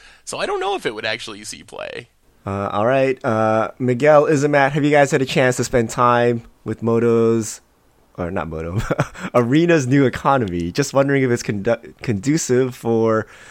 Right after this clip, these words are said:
Speaker 2: streamers switching from Moto to Arena.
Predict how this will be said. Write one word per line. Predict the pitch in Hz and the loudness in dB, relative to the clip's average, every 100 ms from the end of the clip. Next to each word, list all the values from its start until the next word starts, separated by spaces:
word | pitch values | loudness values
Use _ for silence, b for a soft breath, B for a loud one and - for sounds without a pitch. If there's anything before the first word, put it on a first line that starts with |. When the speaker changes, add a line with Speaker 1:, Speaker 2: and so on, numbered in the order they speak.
| B B | B B
Speaker 2:
streamers | - - 175 160 165 156 - - _ | -10 -2 0 4 2 0 -6 -16 _
switching | - - 131 139 123 | -12 -4 -2 0 -4
from | 127 113 | -2 -2
Moto | 110 110 110 107 | 0 0 0 -2
to | 104 110 98 | -4 -6 -6
Arena. | 92 80 85 90 85 57 67 - | -6 -10 -8 -10 -10 -14 -16 -18